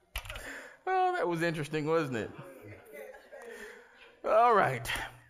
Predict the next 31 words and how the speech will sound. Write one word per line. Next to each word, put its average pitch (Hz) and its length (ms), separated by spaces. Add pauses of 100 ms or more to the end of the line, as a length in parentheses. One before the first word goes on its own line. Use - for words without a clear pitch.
(260)
Something 220 400
from 165 220
the 151 120
outside 107 600
is - 380
gonna 110 180
try 135 260
to 131 60
get 123 80
on 127 120
the 123 80
inside, 113 420
and 104 80
we'll 117 200
investigate 113 560
that 110 140
shortly. 85 460 (260)
You 117 100
don't 123 220
want 120 280
that 131 500
to 113 80
get 104 180
in 107 300
there. 92 340 (1040)
All 85 140
right. 123 260 (220)
<clears throat> - 680
All 208 120
right, 165 260
so 143 520